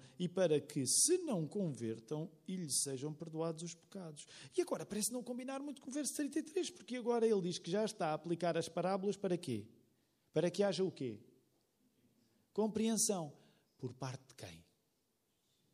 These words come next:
Dos seus discípulos. Porquê? Porque Jesus não ia ser o professor para sempre.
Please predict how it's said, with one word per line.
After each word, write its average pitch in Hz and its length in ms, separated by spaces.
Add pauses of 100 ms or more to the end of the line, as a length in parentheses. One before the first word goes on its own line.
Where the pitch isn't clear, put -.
(260)
Dos - 200
seus 135 180
discípulos. - 560 (240)
Porquê? 104 560 (1500)
Porque 123 260
Jesus 120 460
não 127 200
ia 127 140
ser 123 320
o 120 60
professor 131 580
para 127 300
sempre. 131 600